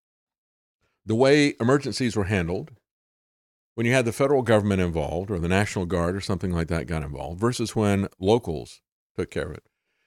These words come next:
And so close to where we lived, a tornado came through and it tore up the town. And the government's only response was to use the sher-, the sheriff's office, uh, sent patrol cars out,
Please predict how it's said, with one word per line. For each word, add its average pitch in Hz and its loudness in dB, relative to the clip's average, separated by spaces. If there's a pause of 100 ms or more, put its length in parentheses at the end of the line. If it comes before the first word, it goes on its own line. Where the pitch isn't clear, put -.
(300)
And 113 0
so 131 6
close 175 0
to 156 0
where 135 4
we 123 4
lived, 98 0 (840)
a 101 2
tornado 120 4
came 101 -2
through - -10 (600)
and 101 -2
it - -2
tore 135 0
up - -4
the 120 -8
town. 78 -6 (960)
And 104 2 (300)
the 101 -2
government's 143 0
only 131 0
response 92 -4 (120)
was 98 0
to - -2
use 113 4
the 90 -6
sher-, 123 2
the 92 -8
sheriff's 131 -2
office, 92 -2 (580)
uh, 85 0
sent - 0
patrol 127 2
cars 95 0
out, 90 -4